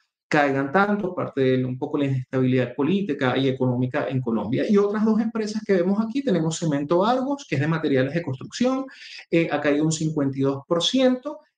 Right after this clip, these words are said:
y tenemos a Interconnection Electric del sector energético, que ha caído un dos por ciento. Otros dos A D Rs que están,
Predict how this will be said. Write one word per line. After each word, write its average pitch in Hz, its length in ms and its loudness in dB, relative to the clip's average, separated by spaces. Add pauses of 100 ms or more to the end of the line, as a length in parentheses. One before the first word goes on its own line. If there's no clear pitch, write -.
(120)
y 254 60 2
tenemos 233 480 2
a 220 60 0
Interconnection 196 640 0
Electric 196 500 0 (140)
del 131 140 2
sector 139 260 -2
energético, 196 560 0
que - 80 -2
ha 143 140 0
caído 151 400 2
un 151 200 -4
dos 135 240 -2
por 127 140 -2
ciento. - 540 0
Otros 196 360 2
dos 202 200 2
A 196 80 2
D 196 260 4
Rs 196 200 -6
que 165 60 -18
están, 185 400 -2